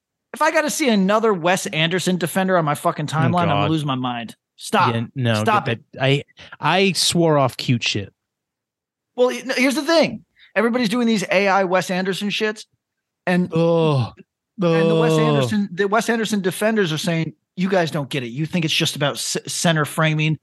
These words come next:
Speaker 1: and cuteness." And,
Speaker 2: Yes.
Speaker 1: and, uh,
Speaker 2: <laughs> Yes.
Speaker 1: yes, I do. Yes, I've seen his movies. Yes, I do. And, and, and it's like, yo,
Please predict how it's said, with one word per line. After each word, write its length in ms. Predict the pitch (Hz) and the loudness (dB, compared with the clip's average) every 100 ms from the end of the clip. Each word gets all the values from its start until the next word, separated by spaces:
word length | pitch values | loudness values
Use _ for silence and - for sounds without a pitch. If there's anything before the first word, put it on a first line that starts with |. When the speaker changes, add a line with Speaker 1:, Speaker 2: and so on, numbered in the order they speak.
| - - - | -10 -20 -12
Speaker 1:
and 160 | 131 | -10
cuteness." 580 | - - 180 180 185 - - - | -4 -2 0 0 0 -2 -10 -4
And, 200 | 185 156 | -2 2
Speaker 2:
Yes. 260 | 131 147 | 2 2
Speaker 1:
and, 300 | 139 139 - - 139 | -2 -4 -8 -12 -10
uh, 120 | 127 | -10
Speaker 2:
<laughs> 300 | - _ - | -12 _ -4
Yes. 80 | 190 | 0
Speaker 1:
yes, 260 | 214 190 - | 2 0 0
I 100 | 160 | 0
do. 300 | 147 139 90 _ _ | 0 -4 -6 _ _
Yes, 320 | 190 214 202 | 0 2 2
I've 140 | 185 160 | 2 2
seen 160 | 196 | 2
his 120 | 180 156 | 2 0
movies. 420 | 160 123 78 - _ _ _ | -2 -4 -10 -20 _ _ _
Yes, 420 | - 185 147 - 160 | -2 0 0 -4 -2
I 100 | 160 | -2
do. 180 | 131 - _ _ _ - | -4 -12 _ _ _ -2
And, 180 | 185 185 | 0 0
and, 160 | 208 196 | 0 0
and 160 | 165 208 | 0 2
it's 120 | 196 | 2
like, 160 | 208 170 | 0 2
yo, 240 | 220 139 | 2 0